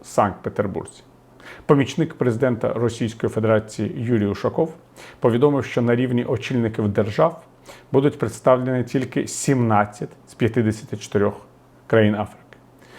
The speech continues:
І ще десять делегацій будуть очолювані прем'єр-міністрами.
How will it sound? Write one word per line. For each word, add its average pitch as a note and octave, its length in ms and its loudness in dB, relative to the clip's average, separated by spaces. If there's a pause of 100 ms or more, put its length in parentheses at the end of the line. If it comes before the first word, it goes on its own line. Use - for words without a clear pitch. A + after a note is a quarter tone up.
(240)
І D3+ 340 2
ще - 500 0 (640)
десять A#2 400 2
делегацій G#2+ 560 0 (220)
будуть B2+ 380 0
очолювані A2 640 0 (960)
прем'єр-міністрами. G2+ 880 0